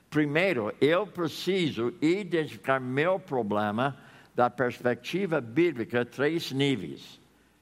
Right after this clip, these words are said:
Coração, ação, emoção. E também a Bíblia fornece para mim solução, esperança bíblica.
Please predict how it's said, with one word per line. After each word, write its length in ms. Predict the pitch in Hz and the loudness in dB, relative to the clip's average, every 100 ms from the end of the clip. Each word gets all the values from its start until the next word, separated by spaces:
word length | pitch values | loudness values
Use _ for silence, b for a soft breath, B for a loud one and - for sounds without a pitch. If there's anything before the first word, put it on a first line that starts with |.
| b _ _ _ _ _ | b _ _ _ _ _
Coração, 840 | - 147 139 - 120 117 147 180 165 - - - - | 2 2 2 -2 0 2 0 -6 -12 -20 -20 -6 2
ação, 680 | 110 120 - 117 117 135 104 | 2 2 -2 2 2 0 -2
emoção. 640 | 131 127 113 101 80 - - - _ b b b b | 0 2 0 -2 -2 -6 -18 -20 _ b b b b
E 220 | 143 190 | 2 2
também 460 | 190 143 131 147 147 | 2 0 0 0 0
a 60 | |
Bíblia 320 | 110 147 151 | 2 0 0
fornece 520 | 147 127 123 131 127 117 | -2 0 0 0 -2 0
para 240 | 123 113 | 0 0
mim 140 | 131 | -2
solução, 720 | 139 - 147 143 - 135 107 92 | -4 0 0 0 2 2 2 -2
esperança 580 | 104 - 95 101 101 110 | -6 -4 0 0 -2 -2
bíblica. 500 | 117 95 76 - | -2 -2 -4 -14